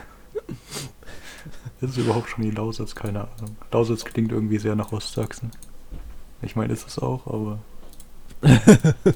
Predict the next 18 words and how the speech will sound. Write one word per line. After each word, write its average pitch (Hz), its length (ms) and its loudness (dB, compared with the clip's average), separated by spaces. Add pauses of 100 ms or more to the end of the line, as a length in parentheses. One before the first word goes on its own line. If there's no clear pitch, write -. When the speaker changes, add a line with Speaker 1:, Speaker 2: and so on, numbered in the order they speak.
(800)
Speaker 2:
Ja, 110 160 0
passt - 280 -4
schon, 98 220 -2
passt - 240 -8
schon. 90 320 -4 (560)
Ist, - 160 -18
äh, - 480 -14
Speaker 1:
Ja. 95 520 -4
Speaker 2:
bestimmt 113 320 0
Zuhörer 101 580 0
aus 92 180 -4
Sachsen, 101 300 -6
die 92 100 -6
uns, 92 280 -8
äh, 90 300 -6
das - 140 -10
beantworten 92 500 -8
können. 101 260 -10